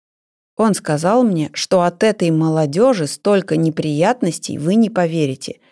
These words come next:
и спросил, не читала ли я пару лет назад статью в Rolling Stone. Эта статья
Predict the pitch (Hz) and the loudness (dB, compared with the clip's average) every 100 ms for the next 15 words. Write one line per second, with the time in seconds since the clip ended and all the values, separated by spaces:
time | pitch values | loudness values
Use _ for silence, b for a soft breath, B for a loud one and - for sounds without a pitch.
0 | b b b - 254 220 214 202 180 160 | b b b -2 0 2 0 0 2 2
1 | 170 170 - 214 240 196 165 160 165 156 | 0 -2 -2 2 2 2 2 2 0 0
2 | 156 151 156 160 220 - 165 151 202 180 | -2 -2 -4 -2 -2 -4 -6 -2 -4 0
3 | 165 170 165 - - 131 - _ _ _ | 0 0 -2 -4 -6 -6 -6 _ _ _
4 | _ _ _ _ - 220 185 - 160 - | _ _ _ _ -2 0 0 0 -2 -2
5 | 202 247 311 | 0 0 0